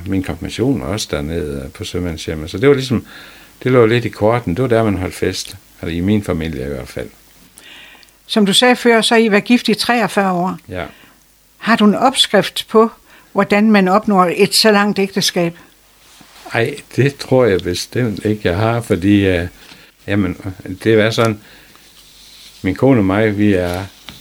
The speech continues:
Speaker 1: så forskellige, som man kan være, tror jeg. Hun er,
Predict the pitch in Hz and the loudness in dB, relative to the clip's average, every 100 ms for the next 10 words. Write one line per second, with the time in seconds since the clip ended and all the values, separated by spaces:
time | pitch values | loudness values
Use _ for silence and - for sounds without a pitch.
0 | - - - 95 - 90 - 90 92 101 | -16 -6 0 0 0 -2 0 -2 -2 -4
1 | - 85 78 80 85 90 101 95 82 - | -2 -2 -2 -4 -2 0 0 0 -4 -14
2 | - - - 92 82 85 - - - - | -20 -14 -2 -2 -2 -6 -12 -20 -20 -20
3 | - - - 104 101 92 85 82 85 87 | -20 -20 -10 0 2 2 0 0 -2 -4
4 | 82 90 92 | -4 -6 -8